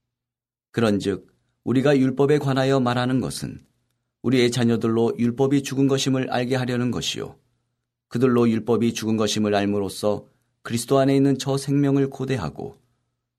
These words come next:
무슨 목적으로 율법이 주어졌는가를 알게 하려는 것이라. 또 율법이 그리스도 안에서 이루어진 후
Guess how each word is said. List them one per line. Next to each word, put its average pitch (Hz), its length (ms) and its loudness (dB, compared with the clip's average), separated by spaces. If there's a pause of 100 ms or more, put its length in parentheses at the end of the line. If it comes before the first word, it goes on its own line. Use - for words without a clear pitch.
(120)
무슨 123 280 0
목적으로 117 600 0
율법이 131 440 0
주어졌는가를 127 720 0
알게 120 240 -2
하려는 120 400 0
것이라. - 500 -8 (560)
또 123 180 4
율법이 120 560 2
그리스도 120 340 0
안에서 131 360 0
이루어진 117 540 0
후 69 180 -6